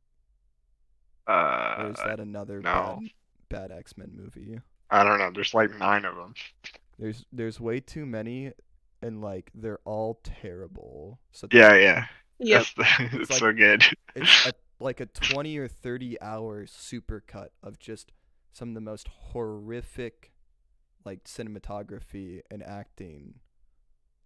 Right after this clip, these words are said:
Speaker 2: that's hit mainstream,
Speaker 1: Yeah.
Speaker 2: like,
Speaker 1: Yeah.
Speaker 2: movies.
Speaker 1: But I love Magneto, so that's just, I just needed
Speaker 3: That's
Speaker 1: to say
Speaker 3: fair.
Speaker 1: that.
Speaker 2: Oh.
Speaker 1: Yeah.
Speaker 3: I mean, have you guys seen, it, it's, I promise it ties in, um,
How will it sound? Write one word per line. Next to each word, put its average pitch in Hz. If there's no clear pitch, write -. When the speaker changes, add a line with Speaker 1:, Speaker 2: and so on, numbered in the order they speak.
Speaker 2:
that's -
hit -
mainstream, 101
Speaker 1:
Yeah. 92
Speaker 2:
like, 98
Speaker 1:
Yeah. 107
Speaker 2:
movies. -
Speaker 1:
But -
I 107
love 110
Magneto, 92
so -
that's -
just, -
I -
just -
needed 226
Speaker 3:
That's -
Speaker 1:
to -
say -
Speaker 3:
fair. 196
Speaker 1:
that. -
Speaker 2:
Oh. 127
Speaker 1:
Yeah. -
Speaker 3:
I 233
mean, 269
have 240
you 277
guys 294
seen, 226
it, 202
it's, -
I 190
promise 196
it -
ties 175
in, 175
um, 170